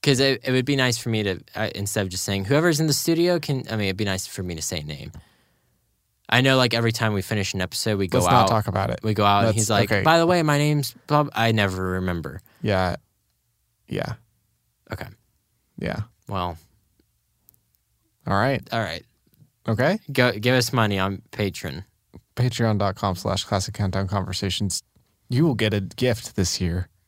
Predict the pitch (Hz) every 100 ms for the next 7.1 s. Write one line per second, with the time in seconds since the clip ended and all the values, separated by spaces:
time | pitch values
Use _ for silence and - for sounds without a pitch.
0 | - 117 123 110 131 113 110 - - 104
1 | - 156 - 160 127 117 131 131 135 135
2 | 123 107 - 131 113 - - _ - -
3 | 151 139 131 - 190 190 - 135 127 123
4 | 120 120 117 - 117 113 110 104 101 95
5 | - - 127 131 - 131 120 120 107 -
6 | - 117 117 117 135 123 120 117 113 110